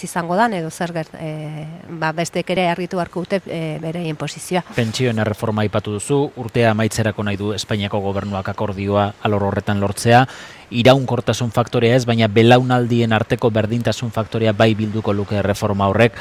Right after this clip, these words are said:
Speaker 2: E, beldur zara lan bizitza luzatzea ekarriko duen erreforma honek ezinbestean, eta badago beste modurik hori saiesteko eta pentsioei eutsi ahal izateko?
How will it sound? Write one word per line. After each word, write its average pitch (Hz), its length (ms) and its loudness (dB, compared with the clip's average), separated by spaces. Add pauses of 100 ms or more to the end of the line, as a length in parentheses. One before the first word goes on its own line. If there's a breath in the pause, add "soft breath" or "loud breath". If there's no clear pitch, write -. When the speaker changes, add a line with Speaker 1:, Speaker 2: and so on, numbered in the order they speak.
(420 loud breath)
Speaker 2:
E, 113 460 4 (200)
beldur 127 440 4
zara 127 260 6
lan 123 200 4
bizitza 123 360 0
luzatzea 120 540 2
ekarriko 113 400 0
duen 110 160 0
erreforma 107 400 -2
honek 107 240 0
ezinbestean, 117 580 0 (220)
eta 113 300 6 (1000)
badago 117 460 4
beste 123 240 2
modurik 131 400 -2
hori 107 140 -2
saiesteko 110 640 -4
eta 113 180 -2
pentsioei 110 540 -2
eutsi 110 260 -2
ahal 110 140 -2
izateko? - 380 -8